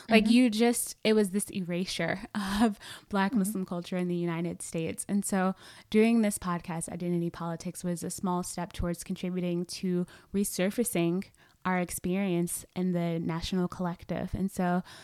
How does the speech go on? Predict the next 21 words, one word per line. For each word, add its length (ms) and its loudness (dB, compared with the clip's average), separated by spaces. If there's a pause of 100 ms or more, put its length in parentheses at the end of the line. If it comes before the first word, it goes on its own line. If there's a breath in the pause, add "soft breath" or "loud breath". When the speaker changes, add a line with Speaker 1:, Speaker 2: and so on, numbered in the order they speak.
(220 loud breath)
Speaker 1:
that's 340 2
why 100 4
I 60 4
wanted 220 2
to 100 -2
do 160 0
it, 160 0
particularly 420 4
focusing 460 2
on 140 0
young 220 0
Muslims 560 -4
as 220 -4
well, 380 -4 (340 loud breath)
um, 380 0
of 180 -2
the 140 0
experiences 720 -2
that 240 -2
we 100 0
face. 600 -6